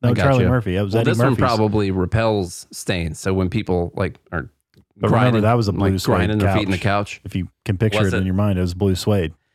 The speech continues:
Speaker 2: I don't remember that. I can't confirm.
Speaker 1: Your couch.
Speaker 2: Can't confirm. All right. Okay. Uh, so government wage,
Speaker 1: Could
Speaker 2: Charlie.
Speaker 1: you imagine spending thirty grand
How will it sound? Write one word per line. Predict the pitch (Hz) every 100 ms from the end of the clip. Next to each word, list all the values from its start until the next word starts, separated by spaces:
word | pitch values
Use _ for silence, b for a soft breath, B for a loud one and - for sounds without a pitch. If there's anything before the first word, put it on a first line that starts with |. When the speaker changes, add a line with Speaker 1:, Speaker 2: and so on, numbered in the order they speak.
| _ _
Speaker 2:
I | 87
don't | 85 -
remember | 85 82 85
that. | 85 87
I |
can't | - 87
confirm. | - 85 127
Speaker 1:
Your | 117 110
couch. | - 127 123 - - _ -
Speaker 2:
Can't | 101 95 -
confirm. | 90 87 85 80 - _ _ _ -
All | 90
right. | 87 82 - B B B B B -
Okay. | 240 220 208 208 -
Uh, | 165 156
so | - 185 180 156 156
government | 190 170 -
wage, | 107 92 -
Speaker 1:
Could | 139
Speaker 2:
Charlie. | 196 147
Speaker 1:
you | 123
imagine | 147 156 139
spending | - 123 113 101 98 - _ -
thirty | - - 131 139 147
grand | 123 113 117 104 78 -